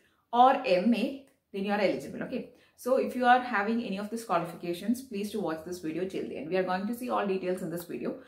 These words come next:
the post details, the application procedure, selection procedure, qualification, everything we'll be seeing in this video. Okay. So first, let us see the post details. So before seeing the post,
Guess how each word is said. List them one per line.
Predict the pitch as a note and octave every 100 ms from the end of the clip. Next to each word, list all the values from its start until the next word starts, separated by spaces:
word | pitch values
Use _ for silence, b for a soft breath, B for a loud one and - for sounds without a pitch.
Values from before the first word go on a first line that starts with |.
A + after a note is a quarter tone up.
| B -
the |
post | - F#3+ G3
details, | F#3+ F#3+ F3+ F3 E3+
the | F3+ E3+ -
application | E3+ F3 E3+ E3
procedure, | E3 - E3+ D#3 E3
selection | E3 D#3+ F3 F3
procedure, | - D#3+ D#3 D#3+ D#3 D#3+ B B
qualification, | F#3 F3+ F3 - E3+ F3+
everything | D#3+ - G#3
we'll | F3 E3
be | F#3
seeing | F#3 D#3+
in | D#3
this | F#3
video. | - - - -
Okay. | G#3+ A3 - b b b
So | _ D4
first, | D#4 - C4
let | B3
us | C4+ C4+
see | A#3
the | B3
post | - G3+ -
details. | - - - - - b b
So | - A#3+
before | C4+ E4+
seeing | E4+ D#4+ D4+
the |
post, | D4+ C#4+ G3 -